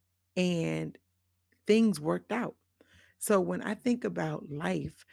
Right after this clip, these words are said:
I think about all the unexpected things. I remember when I was working on this and I took the pictures that day, it was so earth-shattering for me, for someone so young to be gone,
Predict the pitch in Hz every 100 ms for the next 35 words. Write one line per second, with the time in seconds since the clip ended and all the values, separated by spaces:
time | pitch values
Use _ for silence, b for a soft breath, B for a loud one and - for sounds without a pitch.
0 | b b _ _ _ _ - - - 202
1 | 226 208 185 - - 180 202 175 170 165
2 | 160 - 160 160 156 208 220 160 185 -
3 | 180 180 185 190 180 160 175 170 156 143
4 | 147 233 240 185 165 160 160 - 170 -
5 | 202 - - 220 226 196 165 170 165 165
6 | 160 B B B B B B B _ 214
7 | 214 185 170 - 196 - 202 208 - -
8 | 175 175 170 - 156 160 156 165 156 185
9 | 185 175 165 - 170 156 175 180 - 151
10 | 156 139 175 190 151 151